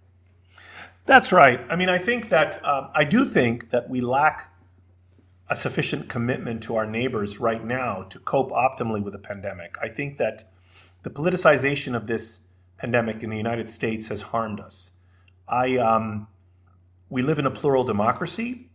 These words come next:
I like the fact that there's variation in political beliefs in our society. I have friends across the political spectrum, and I love debating them, and I recognize that they're different. I, I believe that most people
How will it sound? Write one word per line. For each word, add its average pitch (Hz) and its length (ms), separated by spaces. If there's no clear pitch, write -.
I - 80
like 127 300
the 160 80
fact 156 300
that 135 120
there's 113 160
variation 127 540
in 110 80
political 117 400
beliefs 117 420
in 110 60
our 107 120
society. 123 680
I 113 140
have 110 140
friends 123 380
across 120 380
the 117 80
political 123 400
spectrum, 208 720
and 117 220
I 113 80
love 120 320
debating 127 440
them, 262 340
and 127 160
I 127 80
recognize 135 640
that - 120
they're 117 100
different. 147 480
I, 120 100
I 127 40
believe 127 340
that 117 180
most 135 400
people 127 520